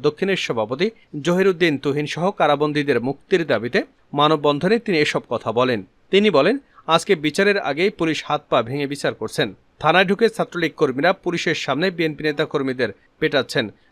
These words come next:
গয়েশ্বর চন্দ্র রায় বলেন, জনগণের নিরাপত্তা দিলে আইনশৃঙ্খলা বাহিনীর নিরাপত্তা থাকে না। যেখানেই সরকারের ভেজাল, সেখানেই প্রশাসন নির্ভেজাল থাকে না।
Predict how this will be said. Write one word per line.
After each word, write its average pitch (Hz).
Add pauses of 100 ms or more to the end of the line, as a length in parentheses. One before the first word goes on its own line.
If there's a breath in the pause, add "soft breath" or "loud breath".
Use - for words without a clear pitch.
গয়েশ্বর 165
চন্দ্র 143
রায় 113
বলেন, 175 (340 soft breath)
জনগণের 202
নিরাপত্তা 135
দিলে 147
আইনশৃঙ্খলা 160
বাহিনীর 139
নিরাপত্তা 156
থাকে 131
না। 117 (320)
যেখানেই 185
সরকারের 160
ভেজাল, 131 (300 soft breath)
সেখানেই 190
প্রশাসন 156
নির্ভেজাল 139
থাকে 117
না। 113